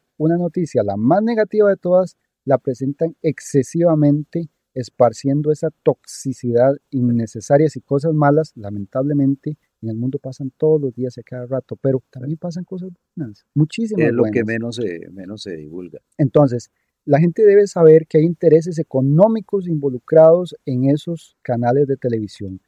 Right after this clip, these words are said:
Speaker 1: que ya los años ochenta pasaron, que ya los años noventa pasaron, y si quieren averiguar algo,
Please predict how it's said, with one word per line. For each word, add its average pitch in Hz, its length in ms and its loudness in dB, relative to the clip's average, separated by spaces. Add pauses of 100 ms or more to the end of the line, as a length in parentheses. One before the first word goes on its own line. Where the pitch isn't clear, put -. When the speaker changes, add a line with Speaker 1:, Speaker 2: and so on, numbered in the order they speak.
(220)
Speaker 1:
que 131 160 0
ya 151 220 6
los 165 180 2
años 156 420 -2
ochenta 160 720 0
pasaron, 151 600 -2
que 110 100 -16
ya 107 120 -10
los 120 160 -14
años 131 220 -10
noventa 123 600 -2
pasaron, 147 500 -2
y 117 60 -6
si 107 140 -16
quieren 156 400 2 (400)
averiguar 117 520 0
algo, 151 460 4